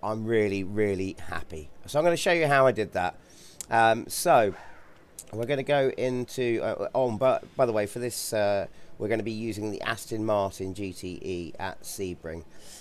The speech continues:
So we're gonna go into, uh, settings, go to controls, and go to force feedback, and I really hope this helps someone out. So these are my force feedback settings for my wheel.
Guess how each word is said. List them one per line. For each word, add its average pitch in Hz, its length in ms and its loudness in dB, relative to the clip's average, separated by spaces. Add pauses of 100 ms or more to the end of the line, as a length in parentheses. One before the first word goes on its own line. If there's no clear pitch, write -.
(120)
So 156 480 4
we're 127 140 0
gonna 156 160 -4
go 151 160 2
into, 135 640 -2
uh, 113 380 2
settings, 123 640 -2 (200)
go 139 140 0
to 139 100 -8
controls, 113 760 0 (720)
and 101 380 0 (120)
go 98 220 -2
to 95 300 -6 (120)
force 98 240 -8
feedback, 95 380 -4
and 104 100 -4
I 110 140 -4
really 120 360 -4
hope 92 240 -8
this 90 160 -10
helps 92 240 -8
someone 90 240 -6
out. 90 200 -6 (680)
So 151 300 2
these 170 460 0
are 131 420 6
my 117 280 0
force 117 340 -4
feedback 104 460 -4
settings - 600 -8
for 98 400 -6
my 87 380 -2
wheel. 92 460 0